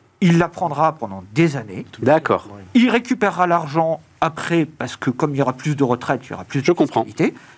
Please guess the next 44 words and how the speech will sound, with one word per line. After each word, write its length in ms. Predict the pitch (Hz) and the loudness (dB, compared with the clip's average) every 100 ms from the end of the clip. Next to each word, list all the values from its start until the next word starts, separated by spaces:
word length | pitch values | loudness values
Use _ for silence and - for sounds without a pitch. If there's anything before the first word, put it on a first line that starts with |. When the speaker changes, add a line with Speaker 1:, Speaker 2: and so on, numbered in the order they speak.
| - | -6
Speaker 1:
C'est 260 | - 220 | -2 0
un 160 | 139 127 | 0 2
investissement. 800 | 190 220 202 - - 160 147 - | 2 2 -2 -4 -4 -2 -2 2
Speaker 2:
Mais 180 | 127 160 | 4 4
alors 180 | 160 147 | 4 2
maintenant, 520 | 180 370 175 147 - - | 2 2 2 2 -2 -10
ra-, 240 | - - - | -6 -2 2
rappelle-moi 500 | 160 175 170 160 151 | 0 2 2 4 2
aussi, 320 | 139 - 139 | 0 2 4
on 60 | 107 | 4
l'avait 180 | 110 | 2
déjà 120 | 113 127 | 2 2
fait 120 | 127 | 2
ensemble, 380 | 120 156 135 107 | 2 2 2 2
hein, 60 | |
mais, 240 | 101 98 92 | 4 4 4
euh, 340 | 85 82 78 78 - - - - | 2 0 -2 -6 -14 -16 -12 -4
rappelle-moi 520 | 131 147 170 170 214 | -2 0 2 4 4
les 120 | 147 | 4
montants 680 | 139 165 180 180 202 240 294 - _ _ _ _ _ _ _ - | 4 4 4 2 2 2 -2 -10 _ _ _ _ _ _ _ 0
que 100 | 151 | 0
tu 240 | - 147 | 2 -2
peux 380 | - 196 185 175 | 2 4 6 4
espérer 540 | 156 156 - 165 156 151 | 2 2 2 4 2 2
capitaliser 840 | 147 131 127 135 147 143 233 208 - _ _ | 0 0 0 2 2 0 0 -2 -10 _ _
au 80 | 160 | -2
sens 280 | 160 208 143 | 2 0 2
global, 440 | 151 214 196 120 | 0 2 0 -2
hein, 80 | 120 | -2
au 100 | 160 | -4
sens 200 | - 156 | -2 -2
de 80 | 123 | 0
la 100 | 117 | 0
nation, 500 | 127 160 - 156 110 | 0 0 -2 -2 -2
euh, 60 | 98 | -4
fonds 180 | - 160 | -2 0
de 60 | |
pension, 380 | 147 165 - 123 | 0 0 0 -2
pas, 340 | 147 135 120 | 2 2 2
euh, 120 | 98 87 - - | -2 -6 -10 -2
moi, 300 | 135 139 117 | 2 2 2
euh, 500 | 98 95 95 92 98 | -2 -6 -8 -10 -10
au 80 | |
quotidien, 460 | 110 - 117 185 | -10 -6 0 0